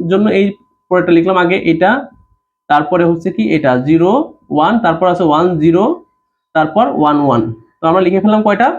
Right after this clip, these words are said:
আট পর্যন্ত লিখলাম, কিন্তু পরেরগুলো আগে সবই কি দিতে হবে? ওয়ান। আর আগেরগুলোর আগে শূন্য।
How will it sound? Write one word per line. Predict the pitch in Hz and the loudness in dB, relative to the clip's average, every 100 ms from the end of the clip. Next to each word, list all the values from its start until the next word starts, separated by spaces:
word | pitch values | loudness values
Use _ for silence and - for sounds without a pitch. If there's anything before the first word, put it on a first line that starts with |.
| - _ _ | -10 _ _
আট | 170 180 | -2 0
পর্যন্ত | 202 190 | -2 -2
লিখলাম, | 165 156 143 | -2 -2 -2
কিন্তু | 190 190 277 320 - | -6 -4 -4 -4 -8
পরেরগুলো | - 196 180 196 | -2 0 2 0
আগে | 214 | 0
সবই | 214 202 | 0 -2
কি | 214 | 0
দিতে | 202 190 | -2 0
হবে? | 208 233 330 - | 0 2 -2 -2
ওয়ান। | 143 127 113 - _ _ _ _ | -2 -2 -4 -12 _ _ _ _
আর | 156 160 | 0 0
আগেরগুলোর | 175 175 196 | 0 -2 0
আগে | 214 202 330 339 - _ _ _ _ _ _ | 0 0 -4 -4 -14 _ _ _ _ _ _
শূন্য। | 147 127 | -4 -2